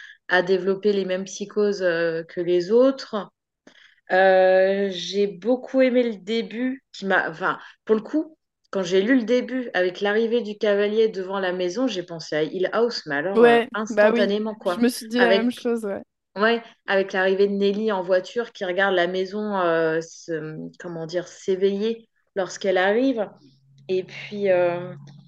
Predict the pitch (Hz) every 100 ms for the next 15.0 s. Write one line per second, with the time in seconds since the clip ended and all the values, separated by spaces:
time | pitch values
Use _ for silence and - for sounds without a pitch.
0 | _ _ 202 196 202 196 233 208 190 196
1 | - 190 180 175 170 175 175 175 202 202
2 | 208 214 208 240 226 208 185 196 226 226
3 | 202 185 196 196 220 185 165 - 196 -
4 | 214 208 170 196 202 - 196 196 - 196
5 | 175 165 - 180 - 226 262 285 208 180
6 | - 240 233 - _ _ 196 190 185 185
7 | 226 226 262 247 202 202 202 202 202 202
8 | - 208 208 202 - 214 208 247 247 -
9 | 196 196 185 190 208 - 196 196 185 190
10 | 185 _ _ _ _ _ 170 190 208 220
11 | 208 214 214 - 214 214 226 262 - 208
12 | 202 190 - 202 214 196 185 185 190 208
13 | 247 269 - - 190 - - 202 180 190
14 | 220 220 180 180 190 202 208 180 170 165